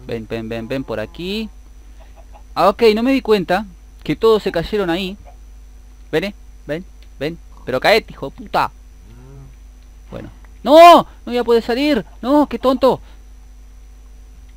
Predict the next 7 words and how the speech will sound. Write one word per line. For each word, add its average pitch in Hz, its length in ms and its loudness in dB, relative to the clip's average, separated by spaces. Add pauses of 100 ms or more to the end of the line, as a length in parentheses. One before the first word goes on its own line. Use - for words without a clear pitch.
(300)
Mierda. 107 220 -18
Ok, - 1500 -20
vamos - 200 -20
a 131 40 -18
romper 117 220 -16
con 110 100 -16
esto. 143 300 -18